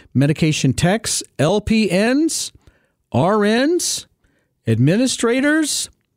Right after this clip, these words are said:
We have a lot of folks working really hard and doing their best in dietary. We have housekeeping. We have folks doing laundry, maintenance,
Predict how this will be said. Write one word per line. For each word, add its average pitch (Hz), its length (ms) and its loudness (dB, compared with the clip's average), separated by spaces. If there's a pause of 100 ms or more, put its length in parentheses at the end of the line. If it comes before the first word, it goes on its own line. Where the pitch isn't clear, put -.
(920)
We 151 160 4
have 175 220 2
a 156 60 2
lot 165 300 2
of 190 100 -2
folks 220 460 -2
working 170 500 0
really 196 300 2
hard 202 360 2
and 160 120 2
doing 190 200 2
their 180 140 2
best 190 340 -2
in 151 220 0
dietary. 220 800 0
We 156 200 2
have 123 200 0
housekeeping. 240 920 0 (600)
We 147 180 2
have 185 260 2
folks 202 300 -2
doing 190 280 2
laundry, 233 560 2
maintenance, 240 840 0